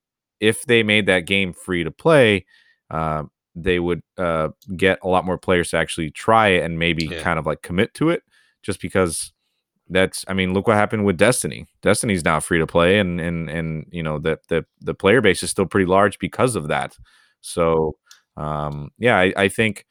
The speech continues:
Speaker 1: I'm hoping that Avengers works out for Square Enix, but,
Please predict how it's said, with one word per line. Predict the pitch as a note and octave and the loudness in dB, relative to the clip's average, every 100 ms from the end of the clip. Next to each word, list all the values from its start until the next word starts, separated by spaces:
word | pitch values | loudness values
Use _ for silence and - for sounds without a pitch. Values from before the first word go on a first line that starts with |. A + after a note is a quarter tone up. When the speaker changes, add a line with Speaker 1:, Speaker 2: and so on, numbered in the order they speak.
| _ _ - | _ _ -4
Speaker 1:
I'm | A2 A#2 | -2 2
hoping | D3+ - A3 | 2 2 2
that | D#3+ - | 2 2
Avengers | A#2+ A2+ C3 C3+ A#2+ | 0 2 2 0 0
works | B2 C3 A2+ | 0 2 4
out | A#2+ - | 4 2
for | D#3+ | -4
Square | - D#3 D#3 | 0 2 2
Enix, | E3+ G3+ - - | -2 -6 -10 0
but, | G2+ F#2+ | 2 2